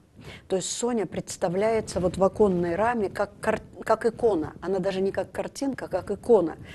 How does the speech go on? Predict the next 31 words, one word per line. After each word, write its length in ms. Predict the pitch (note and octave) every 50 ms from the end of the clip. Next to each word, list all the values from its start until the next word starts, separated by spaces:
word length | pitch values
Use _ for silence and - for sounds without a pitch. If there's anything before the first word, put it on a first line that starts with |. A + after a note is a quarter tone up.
| - - - - -
Это, 360 | G3 G3 - A3+ G#3+ F#3+ - -
э, 800 | - F#3+ F#3+ F#3+ F#3 F3+ - - A3 - - - - - C#3 -
скорее 320 | - - - G#3 G#3+ A#3 A3
всего, 320 | - - G3 F#3+ F#3+ F#3+
икона 340 | F#3 F#3+ - G#3+ G#3 G3 F3
знамения. 680 | D#3+ D#3 G3 A#3 B3 B3 A3 F#3 F3 E3 D3+ D3 - - - - - - - - - - - -
Э, 220 | - E3 D#3+ E3 - -
или, 220 | G3 A3 A#3 A3+
может 320 | A3 A3+ A#3 A3 G#3+ A3
быть, 260 | G3 F#3 G#3+ G3+ - -
некоторые 400 | G#3 G#3+ G3+ A3 G3+ F#3+ G3 F#3
исследователи 680 | - - - G#3 G#3+ F#3+ G3 G3 F#3 - F#3+ F3+ F3+ F3
говорят, 600 | - E3 F#3 F3+ E3 F3+ F3+ F3+ G3 G3+ G3 -
что 240 | - - - F#3+
это 140 | G3 F3+ G3
спорушница 640 | F3+ - - F#3+ F#3+ G3+ F#3 - - F#3+ F3+ - -
грешных, 540 | F#3 F#3+ G#3+ A3 G3 - - D#3 D3+ - -
вот 80 | D#3+ D#3
в 80 | D#3
зелёном 420 | D3+ D#3+ F3 F3 E3+ E3 D#3+ D3+ D3
платке 460 | - E3+ E3+ E3 - - E3 D#3+ - - - -
Богородица 540 | F3 E3+ E3 F3 F3 F3 D#3+ D3+ - - E3
изображается. 720 | D#3 E3 D#3 D#3 E3 D#3+ E3 E3 D#3 D#3 - - - - - - - - - - - - -
То 80 | F#3+
есть 180 | F#3 - - -
Соня 520 | - - - B3 B3 B3 A#3 A3 G3 - - -
является 640 | - E3 F#3 F3+ G3 G#3 G#3 G#3 G3+ G3 G3 - - F3+
не 140 | F#3 F#3+
просто 280 | F#3 - G#3 - - F3
софийным 580 | E3 - F#3 F3 - A#3+ A#3+ A#3 G#3+ F#3+ F3+ E3+
образом, 440 | D#3+ D#3 D#3 D#3+ D3+ E3+ D#3 D#3